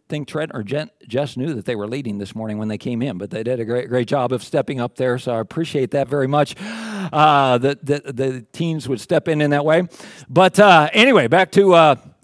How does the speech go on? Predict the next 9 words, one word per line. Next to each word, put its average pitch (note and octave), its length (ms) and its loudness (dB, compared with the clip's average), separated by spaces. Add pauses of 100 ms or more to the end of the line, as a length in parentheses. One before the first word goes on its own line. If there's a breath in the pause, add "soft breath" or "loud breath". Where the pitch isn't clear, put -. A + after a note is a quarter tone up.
(100)
when G#3 320 -2
we G3+ 120 0
gather, G3+ 500 -2
when E3 200 -2
we E3 140 -2
sing, F3 520 -2
when F#3+ 220 -2
we F3 140 0
worship, D3+ 640 -2